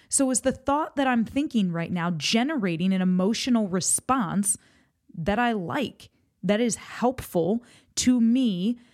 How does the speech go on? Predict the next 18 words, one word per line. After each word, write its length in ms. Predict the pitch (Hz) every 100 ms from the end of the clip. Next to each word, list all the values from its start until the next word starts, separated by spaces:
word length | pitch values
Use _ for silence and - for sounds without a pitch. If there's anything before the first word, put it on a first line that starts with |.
| _ _ -
showing 560 | - - 208 247 262
up 220 | 165 190
as 120 | 208 180
my 160 | 180
best 300 | 190 170 185
self 260 | 180 170 196
in 80 | 196
this 180 | 214
moment? 380 | 240 320 220 - - _ - -
And 160 | 240 233
then 120 | 262
is 180 | 240 180
that 180 | 262 277
emotion 640 | 214 208 240 339 - 226
that 100 | 196
I'm 160 | 190 180
experiencing 760 | - - 262 294 233 208 190
creating 960 | - - 240 214 214 302 202 170 233